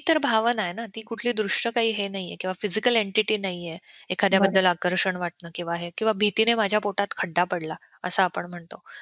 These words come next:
Speaker 1: मग तो
Speaker 2: हो,
Speaker 1: खड्डा
Speaker 2: हो.
Speaker 1: दुसरीकडे कुठे का नाही पडत, पोटातच का पडतो? कारण की
Speaker 2: बरोबर.
Speaker 1: अ, मानसिक अ, ज्या काही आपल्या भावभावना आहे किंवा मानसिक स्वास्थ्य आहे त्याचा आणि पोटाचा खूप जवळचा संबंध आहे.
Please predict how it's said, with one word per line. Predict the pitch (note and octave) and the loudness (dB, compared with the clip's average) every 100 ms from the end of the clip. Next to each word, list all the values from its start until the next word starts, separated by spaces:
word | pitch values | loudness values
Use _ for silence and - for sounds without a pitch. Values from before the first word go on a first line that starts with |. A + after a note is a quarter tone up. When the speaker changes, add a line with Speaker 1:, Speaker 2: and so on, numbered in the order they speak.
| - | -10
Speaker 1:
मग | F#3+ | -2
तो | A3 | 2
Speaker 2:
हो, | G3 F#3+ | 4 4
Speaker 1:
खड्डा | G3 | 4
Speaker 2:
हो. | |
Speaker 1:
दुसरीकडे | G3+ G3 G3 A3 A#3 | 2 4 4 4 4
कुठे | A3+ A#3 | 2 0
का | A3+ | 0
नाही | G#3 F3 | 0 -2
पडत, | E3 E3+ | -6 -6
पोटातच | F#3 F3 F#3+ G#3 - | -6 0 0 2 -2
का | F#3 | -2
पडतो? | F#3 E3+ E3+ - - _ _ _ _ _ - - G#3 | -8 -10 -12 -20 -20 _ _ _ _ _ -18 -12 -2
कारण | G3 G3+ F#3 | 2 2 2
की | B3 | 0
Speaker 2:
बरोबर. | C#4 | 0
Speaker 1:
अ, | - G#3 F#3 F#3 F#3 | 0 -2 -2 -6 -4
मानसिक | F#3 F#3 G3 - A#3+ - - A3+ | -4 0 2 2 0 -6 -6 0
अ, | G#3+ G#3 G3+ G#3+ - - - - - | 0 2 -2 -4 -8 -10 -10 -12 -4
ज्या | F#3+ | 0
काही | G3 G3 | 2 2
आपल्या | F#3 F#3+ F#3 | 2 2 0
भावभावना | F3+ F#3 F#3 F#3+ F#3 F3 F3+ F#3 F3 | 2 2 2 0 0 0 0 -2 -2
आहे | E3 E3+ E3+ | -4 -8 -10
किंवा | F3 E3+ | -10 -10
मानसिक | E3+ E3 F3 F#3+ - | -10 -6 -2 0 2
स्वास्थ्य | - E3 - - G#3 | 2 2 2 2 2
आहे | F3 E3+ E3+ | 0 0 -2
त्याचा | E3 F3+ | -2 -2
आणि | E3+ F3 | -2 -6
पोटाचा | F3 - E3+ - E3+ - - - | -6 -6 -4 -4 -4 -6 -10 -12
खूप | G3 F#3 | -10 -6
जवळचा | E3+ E3+ - F3+ | -6 -4 -4 -4
संबंध | F3+ E3+ F3 F3+ | -6 -10 -10 -6
आहे. | E3+ F#3+ | -4 -4